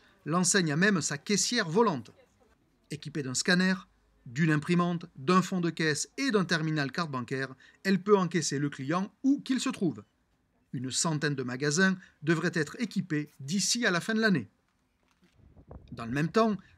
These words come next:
les rénovations continuent à bon train. Fin deux mille seize, la moitié du parc aura été rénové, soit quatre cent cinquante magasins.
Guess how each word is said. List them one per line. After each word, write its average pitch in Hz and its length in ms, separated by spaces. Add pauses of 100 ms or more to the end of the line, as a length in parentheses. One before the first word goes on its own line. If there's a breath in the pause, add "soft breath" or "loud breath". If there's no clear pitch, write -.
les 143 100
rénovations 160 560
continuent 185 360
à 160 80
bon 208 180
train. 151 280 (380)
Fin - 220
deux 127 140
mille 147 160
seize, 196 320 (200 soft breath)
la 131 160
moitié 233 460
du 190 140
parc 214 300
aura 156 200
été 156 160
rénové, 139 500 (220 soft breath)
soit 165 300
quatre 190 260
cent 214 220
cinquante 185 440
magasins. 202 460